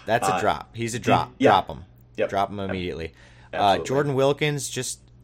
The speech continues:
Speaker 1: not gonna be a solid running back. I, I don't know. I want nothing to do with the Colts backfield, but, uh, i-, if, if I do want somebody in, in the Colts backfield, it's not Jordan Wilkins. It's, it's probably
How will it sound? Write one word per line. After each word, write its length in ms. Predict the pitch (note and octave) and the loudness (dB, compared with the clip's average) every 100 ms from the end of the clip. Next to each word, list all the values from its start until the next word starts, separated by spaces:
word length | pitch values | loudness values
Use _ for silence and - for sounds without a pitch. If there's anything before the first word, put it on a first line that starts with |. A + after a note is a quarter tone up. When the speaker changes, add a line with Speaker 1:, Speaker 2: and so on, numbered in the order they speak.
| - - - | -20 -20 -10
Speaker 1:
not 320 | A2+ A#2 A2+ | -2 0 0
gonna 140 | G#2 | -4
be 120 | F#2+ F#2+ | -4 -4
a 40 | |
solid 320 | - F#2 F2+ | 0 0 2
running 220 | F2+ F2 F2 | -2 -6 -4
back. 240 | F2 - | -4 -2
I, 180 | F#2+ G#2+ | -2 0
I 80 | A#2+ | 0
don't 140 | A#2 G#2+ | 0 -2
know. 80 | |
I 140 | - A#2+ | 0 2
want 180 | C#3 B2 | 2 0
nothing 240 | B2 B2 | -4 -4
to 100 | A2+ | -6
do 140 | G#2+ | -2
with 180 | G#2+ - | -2 -2
the 300 | G2+ F#2 F#2 - - - - | -4 -4 -4 -10 -20 -20 -6
Colts 240 | A2+ - | -4 -2
backfield, 540 | - G2+ - G2+ F2+ | 0 2 0 -4 -4
but, 180 | E2 E2+ - | -4 -6 -6
uh, 100 | - - - | -18 -18 -12
i-, 160 | - A2+ | -8 -8
if, 200 | A2+ A#2+ - C3 | -8 -8 -6 -4
if 160 | B2 | 2
I 240 | A2+ G2+ - - - - | 4 2 -2 -16 -20 -12
do 440 | - D#3+ D#3+ C#3 A#2+ A2+ | -4 0 2 0 -4 -6
want 220 | A2 G#2 | -4 -4
somebody 220 | A2 G2+ | -8 -8
in, 120 | F#2+ | -10
in 80 | F#2+ | -10
the 80 | G2 | -10
Colts 260 | G#2 F#2+ | -10 -10
backfield, 520 | - F#2 F2+ F#2+ F2+ - | -6 -6 -6 -8 -8 -8
it's 320 | - - - | -12 -14 -16
not 300 | F2+ F#2+ - | -10 -10 -10
Jordan 280 | - F2 F2 | -10 -12 -10
Wilkins. 480 | E2+ F2+ - - - | -12 -12 -14 -18 -18
It's, 260 | - - - - | -20 -20 -20 -18
it's 160 | - | -18
probably 840 | - G2 F2+ F2 F2 E2 E2 D#2+ | -12 -6 -6 -6 -6 -6 -8 -10